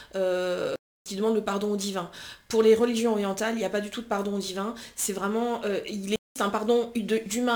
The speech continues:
à humain qui est plus politique, mais il n'y a pas ce pardon au divin. Et notamment chez les Chinois, il n'y a même pas de, de sinogramme pour, euh, signifier ce, ce, ce mot pardon. Le mot pardon n'existe pas. Il y a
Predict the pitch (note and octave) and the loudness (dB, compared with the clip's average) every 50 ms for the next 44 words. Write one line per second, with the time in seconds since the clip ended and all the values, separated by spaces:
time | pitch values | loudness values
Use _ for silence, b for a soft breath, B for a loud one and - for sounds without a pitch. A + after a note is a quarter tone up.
0 | - - G#3 G#3+ G#3+ G#3+ G#3+ G#3 G#3 G3+ - G#3+ F#3+ - - G3 - - - - | 2 2 2 2 2 0 0 -2 -2 -4 -4 -6 -6 -6 -6 -6 -6 -6 -8 -10
1 | - - - G#3 G#3 F#3 F3+ - - C4+ F4 F4 - - - B B B B B | -16 -4 -2 0 0 0 0 0 0 0 0 -2 -4 -8 -10 B B B B B
2 | B B - F#3+ G3 G3 F#3 F#3+ B3+ C4+ B3+ - A3+ - G#3+ G3 F#3+ G3+ G3 G3 | B B -2 2 2 2 2 2 0 0 0 -2 -2 -2 -2 -2 -2 -2 -4 -2
3 | - G3 G3 G3 F#3+ F3+ F3+ F3 D3+ E3+ B B B B B B _ - F3+ F3+ | -2 -4 -4 -4 -6 -6 -6 -6 -6 -8 B B B B B B _ -4 -2 -2
4 | E3+ E3+ E3+ F3 E3+ E3+ E3 G3 C4 F4 - - B3 G3 F#3 F3+ - - - F#3 | -2 -2 -2 -4 -2 -2 0 0 0 0 0 -2 -2 -2 0 2 2 2 0 0
5 | F3+ G3+ A#3+ C4 G#3+ F3+ F3 A3 B3 B3 A3+ A#3 C4+ C4 B3+ A#3 - F3 F3 - | 0 0 0 0 0 0 0 0 0 0 -2 0 0 0 0 0 -2 -4 -8 -6
6 | G3+ F#3+ F3+ F3 F3 E3+ E3 E3 E3 F3+ F3+ - C4 C4 A#3 - A3 A#3+ C#4 D4 | -4 -2 -2 0 0 -2 -2 -2 -2 -2 -2 0 2 2 2 2 2 0 -2 0
7 | C4+ A3 B B B B B _ _ _ - C4 C#4+ C#4+ B3 - - - - F#3+ | 0 -2 B B B B B _ _ _ -6 -4 -4 -4 -4 -6 -8 -6 -4 -2
8 | F#3 F3+ F3 E3+ E3+ E3 D#3 - - - - - - A#3+ A#3+ A#3 A#3 - - E4 | 0 2 0 0 0 0 -2 -2 -4 -4 -2 0 2 2 2 0 0 -2 -2 -2
9 | C#4+ A#3 - - - - - - G3 F3 E3+ E3+ - - F3+ E3 E3+ - - F3+ | -2 -4 -8 -14 -18 -16 -10 -6 -4 -4 -4 -4 -6 -6 -6 -6 -6 -6 -6 -6
10 | E3+ E3+ F3 G#3 A#3 A#3 A#3 G#3+ G3 F3 E3 D#3 D#3 - _ _ _ _ - F3+ | -4 0 2 2 2 2 0 -2 -4 -4 -6 -10 -12 -16 _ _ _ _ -4 0
11 | F#3+ A3+ C#4+ C#4 C4 G#3+ G3+ G3+ A#3 A#3 A3 G3 - G3+ - - G3 - - - | 0 0 2 2 2 0 0 0 -2 -2 -2 -2 -4 -6 -6 -6 -8 -8 -10 -16
12 | - - _ b b b b b b _ - D#3+ | -20 -20 _ b b b b b b _ -10 -10